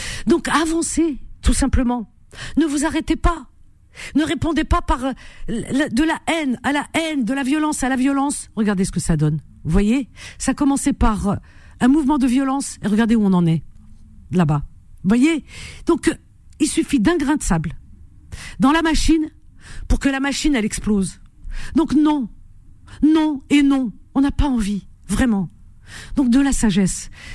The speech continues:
Ce qu'on peut faire, c'est prier pour que, euh, la, la, la, la raison revienne. On peut manifester. Bien sûr qu'il faut manifester, euh, aussi, parce que c'est, c'est important l'opinion publique. Eh oui, c'est important. Dans le monde entier, hein, ça manifeste, et cetera. Euh, pacifiquement, c'est très, très bien.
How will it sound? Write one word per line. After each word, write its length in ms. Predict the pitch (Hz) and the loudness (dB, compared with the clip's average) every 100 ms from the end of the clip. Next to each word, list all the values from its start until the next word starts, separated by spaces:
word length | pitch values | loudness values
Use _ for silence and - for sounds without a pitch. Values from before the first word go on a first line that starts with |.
| - | -4
Ce 80 | - | 0
qu'on 80 | |
peut 140 | 277 311 | 2 2
faire, 240 | - 302 | -2 -4
c'est 120 | - | -4
prier 320 | - - 269 285 | -2 0 0 -2
pour 220 | 254 - | -4 -4
que, 260 | 285 302 - - - - - - | -4 -4 -8 -20 -20 -20 -20 -12
euh, 340 | - 247 240 247 | -4 0 0 2
la, 140 | 226 | 2
la, 160 | 233 226 | 0 0
la, 160 | 226 | 0
la 140 | 214 220 | 0 0
raison 440 | 247 220 311 254 - - | 0 0 -2 -2 -8 -4
revienne. 520 | 185 214 180 247 311 - - - - | 0 2 2 2 -2 -6 -18 -20 -8
On 60 | 143 | 0
peut 140 | - | 0
manifester. 640 | 330 277 - 175 - 147 - - | 2 -2 -2 -6 -4 -6 -8 -12
Bien 260 | 117 - 135 | -8 -4 -2
sûr 160 | - | -4
qu'il 140 | - 165 | -4 -2
faut 100 | 180 | 0
manifester, 720 | 160 147 139 - 208 339 320 | 0 0 -2 -2 -2 0 -2
euh, 80 | 190 | -2
aussi, 300 | 170 - 147 - - | -2 -2 -4 -8 -4
parce 140 | 233 233 | 0 0
que 80 | |
c'est, 200 | 277 277 | 2 0
c'est 120 | - 269 | 0 2
important 340 | - - 285 | 2 2 0
l'opinion 340 | 240 - 190 | 0 0 -2
publique. 480 | 175 175 156 - - - - - - | 0 2 2 0 -4 -2 0 0 0
Eh 100 | 180 | 0
oui, 120 | 233 | 0
c'est 120 | - | -2
important. 360 | 156 143 190 160 - - | -2 -2 0 2 2 4
Dans 120 | 190 | 4
le 40 | 196 | 4
monde 140 | 185 | 2
entier, 320 | 247 320 302 | 2 0 0
hein, 120 | 202 | 0
ça 160 | 220 170 | -2 0
manifeste, 600 | 170 156 - 151 269 - | 2 2 0 -2 -2 -2
et 60 | 135 | -6
cetera. 460 | - 127 110 220 302 - - - | -2 0 2 2 0 -12 -20 -6
Euh, 100 | 143 | -2
pacifiquement, 640 | 127 190 180 151 - - 233 | 0 0 0 -2 -2 -2 -2
c'est 180 | - - | -2 -2
très, 200 | - 180 | 0 2
très 180 | - | 4
bien. 320 | 135 147 285 | 4 4 2